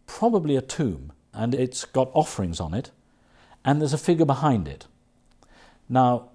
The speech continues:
the important thing about this vase is the way it sh-, gives us some idea of costume and choreography. If we want to get some idea of what actors look like and what actors look like in relation to a chorus, there's one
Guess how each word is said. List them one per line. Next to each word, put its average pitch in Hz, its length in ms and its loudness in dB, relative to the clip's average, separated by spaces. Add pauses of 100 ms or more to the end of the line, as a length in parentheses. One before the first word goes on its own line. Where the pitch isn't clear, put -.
(180)
the 127 120 2
important 135 400 2
thing 90 100 -4
about 82 180 -6
this 87 120 -6
vase 90 260 -2
is 85 180 -6
the 101 80 -2
way 110 140 2
it - 80 -8
sh-, - 260 -10
gives 101 160 -4
us 98 100 -6
some 135 220 0
idea 92 400 0
of 90 240 -10
costume 95 540 -4
and 90 120 -8
choreography. 85 680 -4 (3250)
If 156 120 -2
we 254 60 2
want 220 180 0
to 139 180 0
get 127 220 -2
some 123 160 -2
idea 117 140 0
of 107 80 -2
what 117 180 0
actors 123 360 -4
look 113 180 0
like 104 280 -2
and 104 280 -4
what 107 220 -4
actors 110 320 -6
look 110 180 -4
like 98 220 -4
in 107 160 -2
relation 107 380 -2
to 107 120 -6
a 92 40 -6
chorus, - 560 -6 (500)
there's 117 200 0
one 160 580 -2